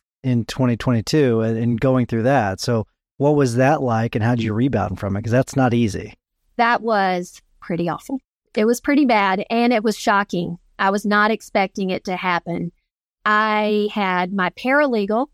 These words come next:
Speaker 2: He was fully trained. He was amazing. And another law firm in town hired him away. I had my executive assistant, who was also amazing, but her career is in the movies.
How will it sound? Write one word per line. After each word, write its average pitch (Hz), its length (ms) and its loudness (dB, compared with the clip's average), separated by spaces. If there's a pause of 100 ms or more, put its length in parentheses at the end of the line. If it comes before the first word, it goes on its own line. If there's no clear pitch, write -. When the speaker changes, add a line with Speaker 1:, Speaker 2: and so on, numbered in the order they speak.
(140)
Speaker 2:
He 196 240 -2
was 196 160 -4
fully 254 320 2
trained. 254 460 0
He 277 240 2
was 277 260 2
amazing. 285 880 0 (300)
And 226 240 2
another 226 340 4
law 220 220 2
firm 220 260 -2
in 202 140 2
town 190 480 -2
hired 202 320 0
him 220 160 0
away. 214 400 0 (320)
I 208 120 0
had 196 600 0
my 190 220 0
executive 214 560 -2
assistant, 233 500 0
who 220 100 0
was 208 140 0
also 202 340 2
amazing, 214 600 2
but 226 380 2 (260)
her 254 260 0
career 240 680 0
is 202 380 -2
in 190 600 0
the 190 100 0
movies. - 600 -2